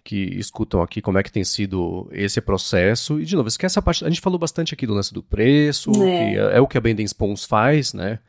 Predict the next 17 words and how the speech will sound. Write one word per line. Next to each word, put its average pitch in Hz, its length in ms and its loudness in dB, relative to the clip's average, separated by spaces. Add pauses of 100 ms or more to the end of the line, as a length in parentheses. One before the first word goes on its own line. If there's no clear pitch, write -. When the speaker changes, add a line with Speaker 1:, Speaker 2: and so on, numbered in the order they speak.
Speaker 1:
Mas, 220 680 -2
se - 240 0
junto 156 440 2
disso 98 320 -4
eles 87 120 -8
estão 110 180 -4
entregando 95 720 0 (180)
a 92 120 2
outra 131 260 8
parte 110 320 -2
da 104 80 2
brincadeira, 107 540 2
que - 160 -6
é 113 40 2
mesmo 98 460 0
o 110 160 -6
benefício, 113 1300 -2